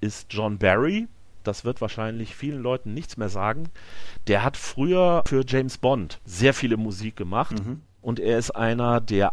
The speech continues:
Speaker 1: alten Komponisten, die tatsächlich ein Musikstück geschrieben haben, das auch für sich alleine sehr gut funktioniert. Und mein absoluter Liebling ist der schon mehrfach erwähnte John Carpenter, weil ich einfach die Art und Weise, wie er mit ganz einfachen Mitteln,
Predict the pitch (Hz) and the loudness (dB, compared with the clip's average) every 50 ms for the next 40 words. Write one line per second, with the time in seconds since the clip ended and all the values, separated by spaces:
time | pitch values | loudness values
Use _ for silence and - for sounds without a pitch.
0 | - - 113 123 147 160 - - 120 - - 110 107 - 107 98 98 110 120 - | 4 6 6 6 6 4 2 -2 -6 -4 -4 -4 -4 -4 -4 -4 -4 -4 -6 -8
1 | - - 120 104 123 123 - 123 110 - - 117 - - 139 127 120 - - 95 | -6 -4 -2 -2 -2 -2 -2 -2 -2 -2 -2 -2 -2 -2 -2 -2 -2 -2 -2 0
2 | 104 107 110 107 110 107 120 117 113 101 95 117 131 - - - - 139 - - | 2 4 4 4 4 2 0 -2 -2 -2 -2 -2 -2 -2 -2 -2 -2 -2 -4 -4
3 | 113 - - - 117 135 151 147 131 98 90 87 90 92 92 113 117 - 107 104 | -6 -6 -6 -6 -6 -6 -6 -6 -4 -2 0 2 2 2 2 0 0 -2 -2 -2
4 | - - 117 110 - - 117 107 - - - - 104 101 98 107 117 123 120 120 | 0 -2 -4 -4 -4 -8 -10 -8 -8 -8 -6 -4 -2 -2 -2 -2 -2 -2 -2 -2
5 | 120 - - 95 117 123 127 131 127 113 - - 117 104 - - 98 90 85 98 | -2 -2 -2 0 2 2 2 2 0 -2 -2 -4 -6 -6 -6 -6 -6 -4 -4 -4
6 | 117 135 - - 98 98 101 101 101 - - 98 104 107 104 101 117 127 - - | -4 -4 -4 -2 -2 -2 -2 -4 -6 -6 -4 -2 0 0 2 2 0 0 0 -2
7 | 156 127 131 127 127 107 98 104 117 127 - 139 139 135 139 135 - - 107 - | -2 -2 -2 0 0 0 0 0 -2 -2 0 0 0 0 0 -2 -4 -6 -8 -8
8 | - - - 104 101 104 101 104 107 104 101 - - 101 98 101 101 101 95 - | -8 -4 0 0 2 2 4 4 2 2 0 -2 -4 -4 -2 -2 -4 -4 -4 -4
9 | 95 92 101 113 - - 110 - - 98 92 98 95 98 90 - 104 90 - 101 | -2 0 0 0 2 0 -2 0 0 -2 -2 -2 -2 -4 -4 -4 -6 -6 -6 -6
10 | 95 92 - 92 95 110 - - 87 - - 85 85 85 - - - 92 95 95 | -4 -4 0 2 2 2 2 0 -4 -4 -2 0 0 -2 -2 -4 -2 0 0 2
11 | - - - - 90 107 110 - 113 104 - - 110 95 - 95 104 - - 110 | 2 0 0 0 -2 -4 0 0 0 -2 0 -2 -2 4 6 6 6 6 4 0
12 | 107 - 95 95 110 117 120 127 117 101 107 110 127 123 - 113 113 110 110 110 | 0 2 4 4 4 4 2 0 -2 -4 -4 -6 -2 0 2 2 2 2 0 -2
13 | - - - 101 120 139 - - 117 123 135 135 - 127 113 - 117 107 110 110 | 2 4 4 4 4 4 0 -2 -2 -2 -2 0 0 -2 0 0 0 0 0 0
14 | 135 - - 120 107 107 117 147 | -2 0 2 2 2 2 2 0